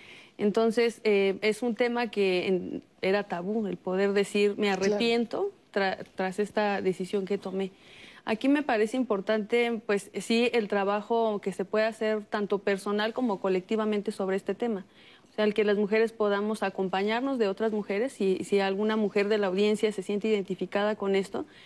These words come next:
Speaker 1: que pueda acompañarse y, y poner en discusión este diálogo con las otras mujeres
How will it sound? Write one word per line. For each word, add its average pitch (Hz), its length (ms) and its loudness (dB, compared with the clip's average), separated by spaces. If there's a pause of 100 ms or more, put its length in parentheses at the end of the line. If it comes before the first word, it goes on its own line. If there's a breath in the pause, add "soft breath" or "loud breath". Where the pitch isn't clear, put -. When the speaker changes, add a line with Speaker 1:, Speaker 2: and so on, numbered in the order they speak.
(280 loud breath)
Speaker 1:
que 214 100 2
pueda 226 560 0
acompañarse 208 760 -2
y, 220 120 0
y 202 100 -2
poner 202 340 2
en 247 100 2
discusión 214 440 -2
este 220 220 2
diálogo 208 400 2
con 185 200 0
las 175 180 -2
otras 240 280 0
mujeres 208 460 0